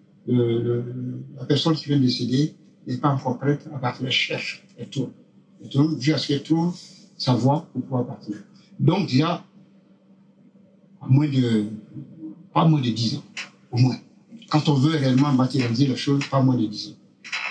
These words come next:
Au-delà de cela, aussi, ça fait une génération passée. Souvent, cette personne peut être invoquée au cours d'une cérémonie. On dit ceci, on dit ça, on fait appel. Et les ancêtres sont là, quelque part, c'est un peu comme les, les intermédiaires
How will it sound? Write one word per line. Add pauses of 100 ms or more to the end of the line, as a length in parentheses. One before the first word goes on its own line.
(380)
Au-delà
de
cela, (360)
aussi,
ça
fait
une
génération
passée. (600)
Souvent,
cette
personne
peut
être (140)
invoquée (400)
au
cours
d'une
cérémonie. (400)
On
dit
ceci,
on
dit
ça,
on
fait
appel. (420)
Et
les
ancêtres
sont
là, (460)
quelque (100)
part,
c'est
un (340)
peu (100)
comme
les, (160)
les
intermédiaires